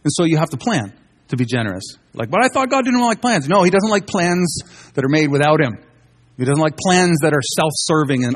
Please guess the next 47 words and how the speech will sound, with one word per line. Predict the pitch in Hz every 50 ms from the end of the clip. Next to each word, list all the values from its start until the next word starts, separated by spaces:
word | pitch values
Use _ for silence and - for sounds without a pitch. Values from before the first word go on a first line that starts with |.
| -
only | 160 165 170 170 165 165 151
about | 139 131 143 139 131 135
you, | 139 143 147 139 120 101 - -
<laughs> | -
okay? | 151 117 - 151 139 135
Uh, | 127 - - - - - - - - - - - - - 160 185 185 165 165 - -
so, | 208 175 139 - - - - -
"If | 190 185 -
the | 214
Lord | 190 208 233 247 220
wills" | 190 208 214 214 185 165
is | 175 147 151
one | 180 185 196
of | 190
those | 185 175 170 165 - - - -
statements. | - - - 160 151 139 143 135 139 - - - - - -
And | 170 208
then | 220 220
I | 214 208
love, | 202 214 226 202 165 175
this | 220 - 262
is | 226 240
where | 262 240
he's | 214 185 170
gonna | 208 185 170 175
end | 180 185 185 165
this | 165 160 - -
section | - 170 - - - 170
on | 151 151 147
time. | - - 165 151 147 139
He | 139 156
says | 139 - 185 147 160
this, | 151 - -
"So | - 151
whoever | - 175 202 208 269 269 302 302
knows," | 277 220 165 131 127 139 143 139 - - - - _ _ _ _ _ - _ -
verse | 165 175 - -
seventeen, | 196 175 170 147 - 135 120 113 110
"whoever | - 208 240 247 269 294 302
knows | 262 233 226 226 202 147
the | 202 160
right | 139 135 175 196 269 277 269 - -
thing | 247 254 254 220
to | 233 269
do | 160 139 143 131 127 127 131 131 135 -
and | 143 139 135 - -
fails | 196 190 208 220 208 -